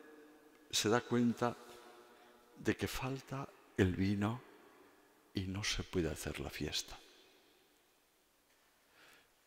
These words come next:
Pero id más allá, id más a lo profundo,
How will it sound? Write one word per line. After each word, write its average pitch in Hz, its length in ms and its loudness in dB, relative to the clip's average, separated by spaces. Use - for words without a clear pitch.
Pero - 420 12
id 175 200 0
más 110 340 2
allá, 85 320 -6
id 180 200 0
más 95 260 4
a 90 60 2
lo 82 120 6
profundo, 80 680 -4